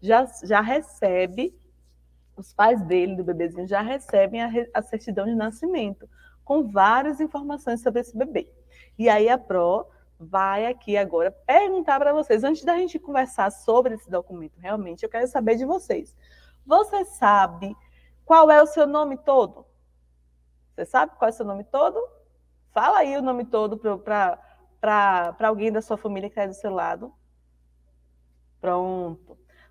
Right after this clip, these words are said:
Você sabe qual foi a data do seu nascimento? Em que dia foi que você nasceu? Você sabe essa informação? A data, o mês e o ano? Não sabe?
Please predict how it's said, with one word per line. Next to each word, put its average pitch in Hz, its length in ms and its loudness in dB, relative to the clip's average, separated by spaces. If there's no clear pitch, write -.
Você 302 320 0
sabe 254 300 -2
qual 269 200 -2
foi 330 400 2
a 302 100 0
data 240 460 -4
do 196 100 -10
seu 202 220 -8
nascimento? 214 560 -8
Em 240 60 -12
que 254 120 -10
dia 277 260 -4
foi 233 200 -4
que 226 80 -10
você 185 240 -10
nasceu? 185 500 0
Você - 180 -18
sabe 196 280 0
essa 170 140 -4
informação? 165 720 -4
A 170 140 -2
data, 190 720 4
o 190 140 -6
mês 185 460 -2
e 170 40 -4
o 170 140 -4
ano? 180 400 -4
Não 175 180 -10
sabe? 262 440 2